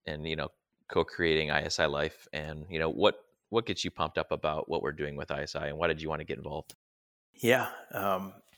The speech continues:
Speaker 2: well, around when I met you in two thousand one, it was soon after that, um, started building a relationship with your dad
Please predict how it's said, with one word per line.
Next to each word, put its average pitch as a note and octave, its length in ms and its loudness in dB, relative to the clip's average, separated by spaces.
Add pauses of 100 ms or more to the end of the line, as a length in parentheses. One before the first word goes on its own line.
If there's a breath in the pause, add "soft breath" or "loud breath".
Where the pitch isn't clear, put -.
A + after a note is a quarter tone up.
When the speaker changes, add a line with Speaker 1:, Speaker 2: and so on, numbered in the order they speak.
(120)
Speaker 2:
well, G#2+ 340 -4
around G#2 580 2
when A2 120 4
I G#2+ 40 4
met G#2+ 280 2
you A#2+ 140 2
in G#2+ 80 2
two - 160 -2
thousand G2 360 2
one, G2 220 0
it G2+ 80 -6
was F#2+ 140 -2
soon G#2 240 2
after G2 300 -2
that, F#2+ 340 2 (440 loud breath)
um, F2 360 -2
started G2 340 2
building F#2+ 240 2
a F2+ 60 -4
relationship F#2 840 -4
with - 240 -4
your G2+ 180 0
dad F#2 540 2